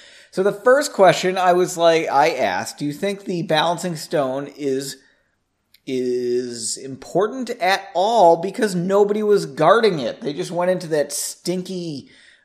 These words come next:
uh, terrarium kind of thing and found it just cu-, surrounded by mud." So what is, uh, what does my lovely wife say? "Perhaps the stone was guarded by some sort of magic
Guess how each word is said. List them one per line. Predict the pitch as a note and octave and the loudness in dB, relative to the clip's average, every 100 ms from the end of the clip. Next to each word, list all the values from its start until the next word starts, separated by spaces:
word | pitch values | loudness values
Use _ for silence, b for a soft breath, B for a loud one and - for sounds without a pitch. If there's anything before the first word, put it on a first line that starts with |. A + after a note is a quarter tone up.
| _ | _
uh, | A#2+ A#2+ A#2 | -6 -4 -4
terrarium | - D#3 C3+ D#3 D#3+ B2 A#2 A#2 | -4 -4 0 0 0 0 -2 -4
kind | F3 A2+ | -8 -8
of | - | -8
thing | A#2+ A2+ A2+ | -8 -6 -8
and | G#2+ G2 | -12 -14
found | - C3+ C3+ B2 | -6 -2 -2 -4
it | G#2 - | -8 -10
just | G#2+ - - - _ _ _ _ _ - | -10 -8 -8 -10 _ _ _ _ _ -6
cu-, | C#3+ B2 | -2 -2
surrounded | - C#3+ D3+ D3+ | -2 -4 -2 -2
by | B2+ A2+ | -2 -2
mud." | A2 A#2+ A2+ F2+ F#2+ B B B B | -4 -2 -2 -4 -14 B B B B
So | - D3+ D3 | 0 4 4
what | D3+ B3+ | 4 2
is, | B3 G3+ | 0 -2
uh, | A3 G3+ F#3+ | 0 4 4
what | F#3+ | 2
does | A3+ G#3+ | -2 -4
my | G#3 | -2
lovely | G3 F#3+ F3+ F3 | 2 2 4 4
wife | E3 D3 C#3+ | 6 4 4
say? | - C3+ A#2 | 0 0 0
"Perhaps | - E3 C#3+ F#3+ A3 C4+ - | -4 -8 -6 -2 -2 -2 -8
the | B3 | -8
stone | F3 - G3 F#3 E3+ | -6 -2 0 0 -2
was | D3+ A#3+ D#4 D#4 F3+ | -2 2 2 2 0
guarded | D3+ B2+ A#2+ A#2 | 2 2 2 -2
by | B2 A#2+ | -2 -4
some | - D#3 G#3+ | -4 -6 -6
sort | G#3 A3 | -6 -6
of | G#3+ | -6
magic | C3+ A2+ A#2 E3+ | -4 -4 -4 -8